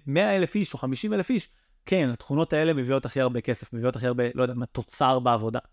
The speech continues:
אבל בפסיכולוגיה חיובית אנחנו בעצם באים ואומרים, "רגע, בואו נפרק את הסטטיסטיקה. בואו נסתכל על דברים יותר ספציפית", כמו שאמרנו על המחקר על עושר, זה שרוב האנשים לא מצליחים להעלות את רמת העושר שלהם, לא אומר שאף אחד לא יכול לעלות. אם חלק מהאנשים מצליחים,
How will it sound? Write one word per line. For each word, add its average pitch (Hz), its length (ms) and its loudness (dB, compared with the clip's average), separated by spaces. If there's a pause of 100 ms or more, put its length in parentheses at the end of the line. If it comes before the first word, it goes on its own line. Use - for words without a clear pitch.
(440)
אבל 123 300 2
בפסיכולוגיה 160 480 0
חיובית 220 240 0
אנחנו 147 140 -2
בעצם 180 180 0
באים 202 180 -2
ואומרים, 202 260 0
"רגע, 214 280 4 (680)
בואו 175 220 0
נפרק 202 500 0
את - 100 -6
הסטטיסטיקה. 120 640 -8 (380)
בואו 208 120 4
נסתכל 220 280 0
על 214 80 4
דברים 202 220 0
יותר 190 280 0
ספציפית", - 460 -4
כמו 165 100 -6
שאמרנו 170 360 0 (300)
על 135 100 0
המחקר 143 360 -2
על 156 80 2
עושר, 175 340 0
זה 139 160 -2
שרוב 165 300 0
האנשים 175 340 0 (840)
לא 175 100 2
מצליחים 196 280 0
להעלות 202 220 2
את - 60 -8
רמת 196 200 2
העושר 196 200 -2
שלהם, 226 220 -2 (400)
לא 147 80 6
אומר 269 160 4
שאף - 400 -4
אחד 165 180 0
לא 135 80 0
יכול 123 220 -2
לעלות. 123 280 -6
אם 139 60 -12
חלק 262 240 2
מהאנשים 175 340 0
מצליחים, 135 380 -6